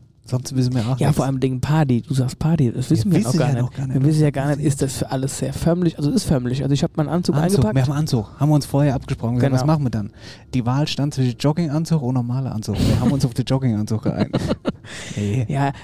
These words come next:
Speaker 2: wir haben überlegt, so, so, so, so Jeans und Sakko schick oder Anzug schick und dann haben wir uns für Anzug schick entschieden. Also das haben wir auf jeden Fall auch da dabei.
Speaker 1: Hoffentlich sind wir nicht overdressed.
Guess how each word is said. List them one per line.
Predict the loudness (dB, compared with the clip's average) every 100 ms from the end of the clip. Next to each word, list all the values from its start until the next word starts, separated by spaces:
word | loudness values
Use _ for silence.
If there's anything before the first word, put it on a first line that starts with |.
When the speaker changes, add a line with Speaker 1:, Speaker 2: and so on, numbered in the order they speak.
| -6
Speaker 2:
wir | 0
haben | 2 4
überlegt, | 4 4
so, | 2 0 -4 -8
so, | -4 -4 -4
so, | -4 -2
so | -4 -4
Jeans | 0 2 2 2
und | -2 -2
Sakko | 0 2 2
schick | 2 0 0
oder | 0 2
Anzug | 2 2 0 -2
schick | -6 -6
und | -4
dann | 0
haben | 4
wir | 4
uns | 2
für | -2
Anzug | -2 -2 -4 -2
schick | -4
entschieden. | -2 -4 0 0 0 -4 -8 -20 -20 -20 -20 -16
Also | -2 0 2
das | 0 0
haben | 2
wir | 2
auf | 2
jeden | -2
Fall | -2
auch | -6 -4
da | -2
dabei. | -2 -2 0 2 2
Speaker 1:
Hoffentlich | 0 -2 -2
sind | -2
wir | -2
nicht | -2
overdressed. | -2 -2 -2 -4 -6 -6 -10